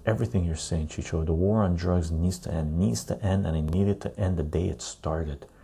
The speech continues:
a hundred years ago, right? He asked me for them. He had experience. Okay, Ding Bobber. They're using them anyway. Ba, ba, ba, ba. I quit smoking after my very,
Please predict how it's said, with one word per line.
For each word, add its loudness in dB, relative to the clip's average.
a -2
hundred 2
years 2
ago, -4
right? -6
He 0
asked -2
me 0
for 0
them. 0
He 0
had -2
experience. -8
Okay, -4
Ding -2
Bobber. -6
They're 8
using 6
them 2
anyway. 0
Ba, -6
ba, -6
ba, -12
ba. -6
I 0
quit 0
smoking 2
after -2
my 2
very, -2